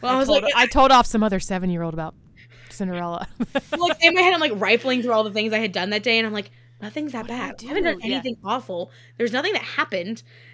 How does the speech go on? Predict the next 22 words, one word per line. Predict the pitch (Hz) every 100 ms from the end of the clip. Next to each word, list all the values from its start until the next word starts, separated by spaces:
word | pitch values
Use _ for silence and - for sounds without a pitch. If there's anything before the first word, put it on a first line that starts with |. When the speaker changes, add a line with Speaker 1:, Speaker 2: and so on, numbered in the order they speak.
| - -
Speaker 1:
And | 269
I | 262
Speaker 2:
Mm-hmm. | 247
Speaker 1:
was | 240
like, | 233 -
"Okay." | 202 196 185 208 226 - -
So | 262
I |
get | 240
up | 277
there, | 247 226
and | 214 208 - -
it | 240
was, | 233 226
his | 214
name | 214
is |
Nathaniel, | 202 196 185 180 180
and | 180
Nathaniel's | 190 196 196
like, | 214
Katie, | - 196 214 247